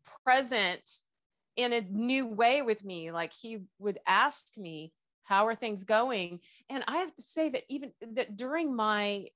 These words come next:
issues, I had issues with the lu-, with lubric-, with being wet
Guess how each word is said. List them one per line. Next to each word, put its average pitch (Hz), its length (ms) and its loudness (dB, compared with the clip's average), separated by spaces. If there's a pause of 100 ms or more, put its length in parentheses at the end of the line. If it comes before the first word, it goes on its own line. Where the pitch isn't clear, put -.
(140)
issues, 190 760 -4 (220)
I 294 100 2
had 262 260 4
issues 214 680 -2 (260)
with 208 460 4 (400)
the 185 380 2
lu-, 226 200 -4
with 202 160 -2
lubric-, 196 520 -4
with 190 140 -6
being 190 240 2
wet 175 280 6